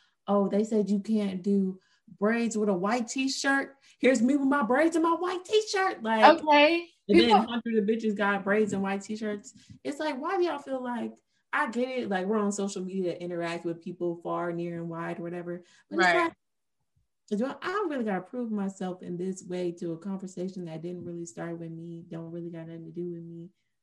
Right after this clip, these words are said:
Speaker 1: Like, hmm, nah, it's not me.
Speaker 2: Yeah, people on Twitter always do that. Even when, like, you know what I think is really weird? When guys will post and be like, "Oh, I love a girl.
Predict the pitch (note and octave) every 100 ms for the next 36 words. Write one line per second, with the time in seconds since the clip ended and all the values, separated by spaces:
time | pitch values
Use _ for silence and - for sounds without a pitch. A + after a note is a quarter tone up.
0 | _ D#3+ D#3 D3+ D3 _ _ _ - G#3
1 | G3+ G3+ G3+ - - D#3+ D#3+ E3 E3+ _
2 | _ _ _ - A3+ E3 D#3+ D#3 D#3 D#3+
3 | - _ _ _ _ _ - G#3+ G#3+ G#3
4 | G#3 - - B3 C4+ E4+ F4 F4 E4+ -
5 | - A3+ A#3+ A#3+ A3+ G#3 G3+ B3 B3+ E3+
6 | F#3+ G#3 A3+ A3+ F#3 F#3+ A3 C4 C4 C4
7 | F4 F4+ D#4+ E4 D#4+ D4 B3+ G#3 B3 D#4+
8 | F4 C#4+ C4 F#3+ E3+ A#3 C4 C#4+ D4 C#4+
9 | _ _ F#3+ A3 G#3 F#3 G3 G3 G#3+ A3+
10 | A3 _ _ _ _ _ - G3+ G3 F#3+
11 | G#3 G#3+ - - - G3 F#3+ G3 G3 F3
12 | B2+ - _ - G#3+ G3 F#3+ F#3+ F#3+ F3+
13 | F3+ F#3 F#3+ F#3 F3+ F3 F3+ F3+ F3 F3+